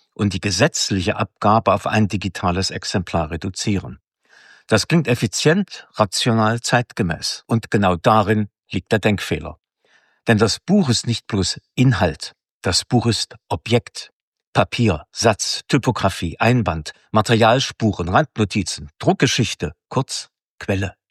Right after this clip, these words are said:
Ein Scan ersetzt nicht die Materialität. Eine Datei ersetzt nicht das Ding. Und wer aus dem nationalen Gedächtnis das Ding herausnimmt, verändert nicht nur den Speicher, sondern den Begriff dessen,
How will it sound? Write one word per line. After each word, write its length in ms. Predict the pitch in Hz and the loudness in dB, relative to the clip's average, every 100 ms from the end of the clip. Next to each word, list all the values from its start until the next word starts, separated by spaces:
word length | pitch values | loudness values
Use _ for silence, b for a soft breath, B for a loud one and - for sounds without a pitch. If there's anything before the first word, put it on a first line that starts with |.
| _ _ _ _ _ _ | _ _ _ _ _ _
Ein 160 | - 101 | -4 -2
Scan 480 | - - 180 92 - _ _ | 0 2 4 2 -2 _ _
ersetzt 480 | - 92 98 - - | -4 0 0 -2 -4
nicht 220 | 131 - | -4 -2
die 60 | 95 | -2
Materialität. 880 | 90 90 87 90 90 - 69 - - _ b b | -2 -2 -6 -6 -8 -10 -10 -10 -18 _ b b
Eine 200 | - 107 | 0 2
Datei 440 | 113 107 - 160 | 2 0 2 4
ersetzt 440 | 135 104 101 - - | 4 4 0 -2 -4
nicht 240 | 120 - _ - | -4 -6 _ -6
das 240 | 82 - | -4 -2
Ding. 260 | 131 98 - _ _ B B B B | 0 -2 -4 _ _ B B B B
Und 160 | 107 | 0
wer 100 | 113 | 2
aus 80 | 107 | 2
dem 160 | - 104 | 2 2
nationalen 540 | 135 - - 120 104 | 2 0 0 2 2
Gedächtnis 640 | 90 87 110 - 110 87 - | 0 -2 -4 -4 -4 -4 -2
das 280 | 80 - | -4 -2
Ding 220 | - 202 113 | 2 4 4
herausnimmt, 800 | 95 90 80 - - 104 135 - b b | 0 -2 -4 -6 -4 -2 -4 -8 b b
verändert 460 | b 120 107 98 120 | b 2 2 2 4
nicht 320 | 151 - - | 4 2 -2
nur 120 | 92 | -2
den 120 | 87 | -2
Speicher, 560 | 90 - 92 90 90 101 | -4 -2 0 2 2 2
sondern 300 | 90 95 92 | 2 2 2
den 160 | 95 80 | 0 -4
Begriff 320 | - 87 - | -6 -8 -4
dessen, 420 | - 101 - 104 | 0 2 2 0